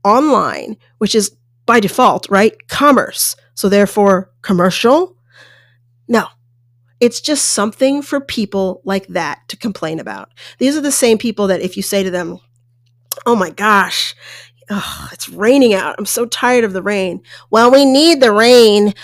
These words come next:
I love it when it rains. We definitely need it." Okay, I know. I know we need the rain, but I just would like to go outside and have a sunny day today. They're just like that contrary person.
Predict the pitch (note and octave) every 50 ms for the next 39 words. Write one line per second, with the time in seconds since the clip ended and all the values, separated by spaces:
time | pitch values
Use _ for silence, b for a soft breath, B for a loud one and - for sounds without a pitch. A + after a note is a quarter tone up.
0 | B B B A#3 B3 B3+ A#3+ G#3 G3 G3 G3 A3+ A3+ A3 G#3+ F#3 G3 G3 F#3+ F3+
1 | - - F#3 F#3 F#3 F3 D3 D3 F#3 F#3 - - B B B B A#3+ G#3 - A3+
2 | G3+ G#3 - B3+ C4+ C4+ C4+ D4 C#4+ D4 D4+ D#4+ D#4+ C4+ B3+ - - D#4+ D#4+ -
3 | - - - D4 D4 C#4 B3 G#3+ - - _ _ _ _ _ _ - C4+ C#4 D4
4 | D#4+ D4+ D4 D4 D4 C#4 C#4 C4+ C#4 C#4 C4+ B3+ B3 B3+ A#3 G3 G#3+ G3 G3+ F#3+
5 | F#3+ F#3+ F#3+ G3+ G#3 - - B3 C#4 C#4 D4+ D4 - - B3+ C4+ B3 - - -
6 | - A3 G#3+ - - - G3 F#3+ F#3+ G3 F#3+ F#3 F#3+ F#3 - G3+ G3+ G3 F#3+ F#3+
7 | F#3+ F#3 F#3 F#3 - D#3 E3 G#2+ - - - _ _ b b b b b b b
8 | G3+ G#3 G3+ A3+ - - A#3+ A#3 - G#3+ F#3+ - _ - - - - G3 G3+ G#3
9 | G#3+ G3+ - - G#3+ G3 F#3+ F#3+ G3 F#3+ - - - G3 G3 - - - - -
10 | - -